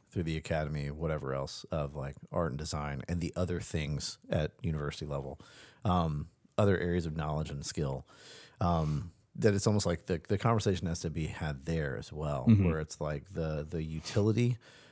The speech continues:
Speaker 1: the value, um, the, you know, just enjoyment, um, and all the things you're talking to, the elusiveness of it, like, all those things, they have to be integrated back
Speaker 2: Mm-hmm.
Speaker 1: into an understanding of the arts for a more, uh, holistic, uh, ecosystem-based understanding of what they are,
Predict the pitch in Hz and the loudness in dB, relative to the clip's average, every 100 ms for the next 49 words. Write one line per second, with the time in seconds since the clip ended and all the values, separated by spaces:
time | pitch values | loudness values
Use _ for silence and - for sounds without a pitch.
0 | - - 85 76 85 90 101 101 95 95 | -8 -2 -2 0 2 4 4 4 4 2
1 | 80 - 82 78 76 73 73 80 - 95 | -2 -4 -2 0 -2 -4 -6 -10 -10 -2
2 | 85 78 76 69 - - 78 76 92 90 | 0 0 -2 -4 -6 -4 -4 -4 -4 -2
3 | 85 76 82 87 90 - - - 78 76 | -4 -4 -2 0 0 -2 -10 -10 -6 -4
4 | 71 - 85 95 87 - 82 78 82 78 | -4 -2 0 2 2 2 0 -2 -2 0
5 | 78 82 80 78 73 90 95 95 80 80 | -2 -2 -4 -2 0 2 4 2 0 -2
6 | 71 73 73 - 123 117 104 92 120 135 | -2 -2 0 4 4 4 2 4 2 2
7 | 101 85 95 82 76 76 - 76 90 85 | 0 2 0 0 -2 -4 0 4 6 6
8 | 78 87 90 92 80 76 - 80 71 67 | 4 2 0 -2 -2 -2 -2 -2 -4 -4
9 | 73 73 - 82 78 78 78 - - - | -4 -4 -4 -4 -4 -4 -6 -12 -20 -12
10 | - 98 80 - 101 90 95 98 - 87 | -2 0 0 2 2 4 4 4 4 2
11 | - - - - - - 92 78 73 - | 2 -12 -20 -20 -16 -4 -2 0 -2 -4
12 | 95 95 104 92 - 90 101 82 80 82 | -6 0 2 4 2 2 2 2 0 0
13 | 78 - - - - 90 82 - 92 85 | 2 -2 -6 -8 0 2 2 2 2 2
14 | 82 80 76 71 110 101 82 | 0 -2 0 4 6 4 2